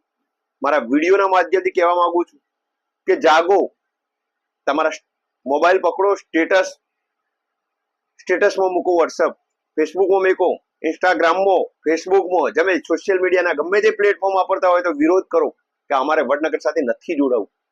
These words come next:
અમે બનાસકાંઠા સાથે હતા અને બનાસકાંઠા સાથે જ રહીશું.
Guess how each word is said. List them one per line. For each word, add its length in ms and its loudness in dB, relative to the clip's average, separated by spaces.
અમે 120 -4
બનાસકાંઠા 480 -4
સાથે 260 -4
હતા 300 -2
અને 200 -4
બનાસકાંઠા 440 -4
સાથે 440 -6
જ 40 0
રહીશું. 320 -4